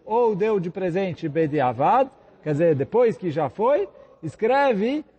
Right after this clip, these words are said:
se, que ela pode vender e pode dar de presente. Assim é o Rav Zevid. E ele falou, olha, a nossa Mishnah é igual a Braita,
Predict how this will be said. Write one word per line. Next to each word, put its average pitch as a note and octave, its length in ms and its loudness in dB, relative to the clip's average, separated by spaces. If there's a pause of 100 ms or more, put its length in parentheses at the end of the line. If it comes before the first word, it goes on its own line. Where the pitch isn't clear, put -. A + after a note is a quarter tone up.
(100)
se, C#4 880 0
que A3 80 2
ela G#3+ 240 4
pode B3+ 600 0
vender G#3+ 600 2
e A3 100 0
pode G#3+ 440 -2
dar A#3+ 240 0
de G3+ 80 -8
presente. F3+ 500 -4
Assim G#3 180 -10
é D4 80 -2
o C#4+ 40 2
Rav C#4 120 0
Zevid. G3 340 2
E A3+ 40 0
ele C4+ 160 2
falou, C4+ 200 4
olha, G#3 220 4
a G3+ 40 -2
nossa C4 240 -2
Mishnah B3+ 360 0
é A#3 40 2
igual A3 240 4
a F#3 60 2
Braita, C4+ 540 0